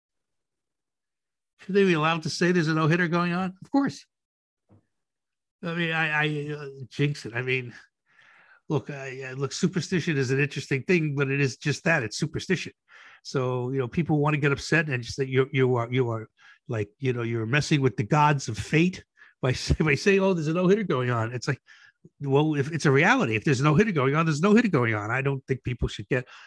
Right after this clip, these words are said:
upset when they hear about it. If anything, I think they should get interested. How many times are you sitting someplace and you get an alert that says so-and-so's got a no-hitter after the eighth inning, or if it's a massive, poor massive bum guard, it's after seven and they don't count it because people who didn't count it?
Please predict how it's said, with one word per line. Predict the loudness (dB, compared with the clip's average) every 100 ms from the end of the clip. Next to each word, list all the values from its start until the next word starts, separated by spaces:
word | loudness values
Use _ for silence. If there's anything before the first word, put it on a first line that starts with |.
| -8
upset | -4 2 2 2
when | 0
they | 2
hear | 4
about | 4 2 0 0
it. |
If | 2
anything, | 4 2 2 0 0 -6 -20 -16 -6
I | -4
think | -4 -4
they | -4
should | -4 -4
get | 0
interested. | 0 0 -6 -4
How | 0
many | 2 2
times | 2 0 0
are |
you | -2 -2
sitting | 0 -2
someplace | -2 -6 -2 -4 -4
and | -4
you |
get | -2 0
an |
alert | 2 4 4 0 -8 -20 _
that | -4
says | -2 2
so-and-so's | 2 2 2 0
got | 2
a | 2
no-hitter | 2 2 2 2 0
after | 0 -2
the | 0 0
eighth | 0 -2
inning, | -4 -4 -10 _ _ _
or | -4
if | -4
it's | -4
a |
massive, | 0 0 0 -4
poor | 0 -2
massive | 0 0 0 -2 0
bum | 0 0
guard, | -2 -2
it's | -6 -6
after | -4 -4
seven | -2 0 0 -2
and | -2
they | -4
don't | -6 0
count | 0 2
it | -4 -4 -20 -8
because | -4 0 -2 -4
people | -8 -4 -4
who | 0
didn't | 0 -2 -4
count | -4
it? | -2 -4